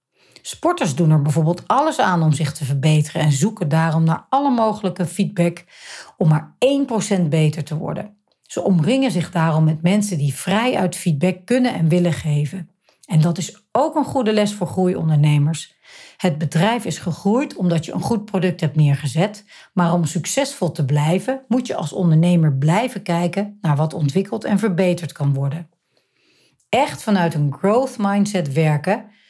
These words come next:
vanuit de overtuiging dat intelligentie en skills ontwikkeld kunnen worden, zegt Wilkens. Hiervoor moet je kritisch op jezelf blijven. Stel jezelf geregeld de vraag wat je moet verbeteren,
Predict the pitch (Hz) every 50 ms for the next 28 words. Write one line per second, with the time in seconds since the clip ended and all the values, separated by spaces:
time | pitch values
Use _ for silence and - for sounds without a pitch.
0 | _ _ _ _ _ _ - 170 175 160 160 156 - - - 170 156 143 151 -
1 | - 202 208 233 254 247 262 247 208 165 151 156 - - 175 165 151 160 156 151
2 | 139 - 214 240 254 247 - 233 208 - 156 151 - - - 254 254 262 247 -
3 | - 208 170 147 180 175 - 175 - - - 170 156 151 139 147 147 135 151 139
4 | 143 143 - - - 160 147 147 139 - 147 139 147 139 - - - _ _ _
5 | _ _ _ _ _ _ _ _ _ _ _ _ _ _ _ _ _ _ _ _
6 | _ _ _ _ _ _ _ - - - 240 247 240 214 247 208 220 208 - -
7 | - - - - 311 339 339 330 233 196 202 208 190 175 147 - 170 151 151 147
8 | 123 - 190 165 165 170 160 - - 180 - - - - - - - - - -
9 | 262 277 311 302 247 170 208 185 180 180 - 160 147 170 208 233 208 214 - -
10 | 147 - - 165 175 190 180 - - 160 156 - 165 160 160 151 - - 160 143
11 | 127 156 156 151 151 151 - 170 196 262 - -